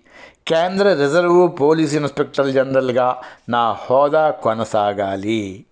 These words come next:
నా ధ్యాసంతా పూర్తిగా కేసు దర్యాప్తు మీదనే ఉండాలంటే, నా కుటుంబం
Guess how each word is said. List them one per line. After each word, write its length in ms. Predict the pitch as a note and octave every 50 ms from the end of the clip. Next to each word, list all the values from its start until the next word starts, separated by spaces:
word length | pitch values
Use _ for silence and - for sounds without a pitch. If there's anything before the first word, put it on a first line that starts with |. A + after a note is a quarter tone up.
| _ _ _ _ _
నా 140 | - G#2+ A2+
ధ్యాసంతా 840 | G#2+ G2+ - G#2+ A#2+ C3 B2 - C#3+ B2+ B2 A#2 G2+ A#2 A2+ A2+ A#2 - - - - - _ _ -
పూర్తిగా 540 | D3 D#3 F3 - - - G3 F#3 D#3+ F3 E3
కేసు 400 | D3 - - C3 D3 E3+ E3 E3+
దర్యాప్తు 540 | E3 D3+ D3+ D3 D3 D3 D3 C#3+ - - D#3
మీదనే 440 | D3 C#3+ C#3+ C#3 C3+ C#3 C#3 C#3 C3+
ఉండాలంటే, 880 | C3 C3 C3 C3 B2+ C3 C3 B2+ A#2+ A2+ A2+ G#2+ F#2+ A2 G#2+ G#2+ A2+ - - - - - -
నా 160 | - B2 B2 A#2+
కుటుంబం 600 | - - B2 A2+ D3 D3 D3 C3+ B2 A2+ G#2+ G#2+